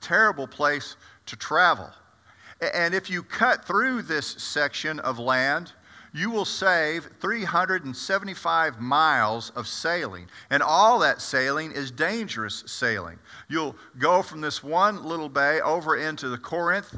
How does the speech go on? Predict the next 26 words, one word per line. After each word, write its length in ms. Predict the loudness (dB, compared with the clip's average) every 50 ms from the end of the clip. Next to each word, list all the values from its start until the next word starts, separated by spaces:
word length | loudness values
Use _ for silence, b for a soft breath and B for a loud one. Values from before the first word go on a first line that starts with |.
| -8 -2
Bay 400 | 2 4 4 4 2 0 -4 -8 -12 -18 _ b b b b b b b b b
and 160 | -2 0 0
then 140 | -2 -2 0
out 400 | 4 6 8 8 8 6 4 -2
into 640 | -4 -2 -2 -4 -4 -6 -4 -4 -4 -4 -6 -8 -12 B B B B -8
the 80 | -4 -2 0
Adriatic 680 | -2 -2 -2 -2 0 2 2 2 2 0 -4 -6 -8
Sea. 440 | -8 -8 -6 -4 -4 -4 -4 -6 -10 -14 -18 -20 _ _ b b b b b
It 220 | -4 -4 -4 -4 -6
cut 440 | -2 2 2 2 2 0 -2 -10 -18 B B B B B B -8
months 640 | -4 0 4 6 6 6 4 2 -4 -12 -12 -8 -4
of 140 | -4 -4 -4
sailing 560 | -4 -2 0 0 2 0 0 -2 -4 -6 -6 -4
off 320 | -2 0 0 0 -2 -4 -4
of 400 | -2 0 0 0 0 -2 -6 -14 B B B B B
the 100 | -10 -8
sailor's 520 | -6 -4 -2 -2 0 0 0 0 -2 -2
time. 500 | -4 -4 -2 0 2 2 0 0 -4 -8 -14 B B B B B -6
But 160 | -6 -4 -4
there's 240 | -4 -4 -4 -6 -6
this 160 | -8 -10 -10
problem, 680 | -8 -4 0 2 2 2 2 -2 -6 -10 -10 -10 -12 -10
this 160 | -8 -8 -8 -8
section 600 | -6 -4 -4 -4 -4 -4 -8 -8 -6 -6 -8 -8 -10
of 220 | -12 -14 -12 -8 -6
land. 540 | -4 -4 -4 -4 -6 -8 -10 -12 -16 -20